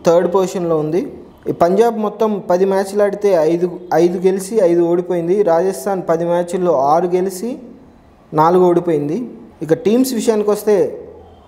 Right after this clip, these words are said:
పంజాబ్ టీం ఓపెనర్స్ వచ్చేసి మయాంక్ అగర్వాల్ and శిఖర్ ధావన్. ఆ, శిఖర్ ధావన్ గురించి, ఆ, కొత్తగా చెప్పేదేం లేదు. అతను ప్రతిసారి, ఆ, ఆరెంజ్ క్యాప్ హోల్డర్‌కి, అదే ఆరెంజ్ క్యాప్ contender అన్నట్టు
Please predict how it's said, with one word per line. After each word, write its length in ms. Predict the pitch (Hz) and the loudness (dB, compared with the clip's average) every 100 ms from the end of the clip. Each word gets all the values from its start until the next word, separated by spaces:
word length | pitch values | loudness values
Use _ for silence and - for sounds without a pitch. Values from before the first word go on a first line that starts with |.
| - | -2
పంజాబ్ 380 | 160 185 226 226 - - | 0 2 2 0 -4 -2
టీం 340 | 190 165 123 - - - | -2 -2 -6 -14 -6 2
ఓపెనర్స్ 500 | 180 202 226 226 226 | 2 2 0 -2 -4
వచ్చేసి 420 | 208 202 202 185 | -4 -4 -2 -4
మయాంక్ 340 | 160 175 185 | -2 -2 -2
అగర్వాల్ 440 | 202 196 202 208 247 - - - _ _ _ _ - | -2 0 2 2 0 -8 -20 -20 _ _ _ _ -6
and 120 | 185 196 | -4 -2
శిఖర్ 280 | 180 190 | -2 2
ధావన్. 300 | 170 156 123 110 - - - - 147 | 2 2 0 -8 -16 -20 -20 -2 2
ఆ, 80 | 165 | 2
శిఖర్ 320 | 202 202 233 | 2 2 2
ధావన్ 280 | 247 247 240 | 2 0 -2
గురించి, 720 | 226 226 220 233 180 131 117 139 170 | -4 -4 -8 -4 -4 -4 -10 -4 -2
ఆ, 40 | |
కొత్తగా 440 | 175 175 185 202 208 139 - | 0 -2 0 -2 -2 -4 -4
చెప్పేదేం 460 | 180 208 196 190 185 | 0 2 2 2 0
లేదు. 340 | 180 208 214 | 0 0 0
అతను 420 | 156 160 175 170 165 | -2 -2 0 0 -2
ప్రతిసారి, 880 | 170 156 214 202 214 202 202 160 - - - - - | -4 -4 -6 -2 0 2 2 0 -6 -14 -20 -20 -4
ఆ, 60 | 147 | 2
ఆరెంజ్ 520 | 147 165 196 214 214 | 4 4 2 -2 -4
క్యాప్ 340 | 214 202 196 185 156 135 139 | -2 -2 0 -2 -2 -2 -2
హోల్డర్‌కి, 720 | 170 185 190 180 185 180 139 | 0 2 0 -2 -4 -4 -2
అదే 220 | 147 175 - - - | -2 -4 -6 -10 0
ఆరెంజ్ 400 | 151 190 214 208 | 2 2 0 0
క్యాప్ 280 | 202 - | -2 0
contender 460 | 175 170 185 180 175 | -4 -2 -2 0 0
అన్నట్టు 440 | 170 165 147 196 | 0 -4 -4 -4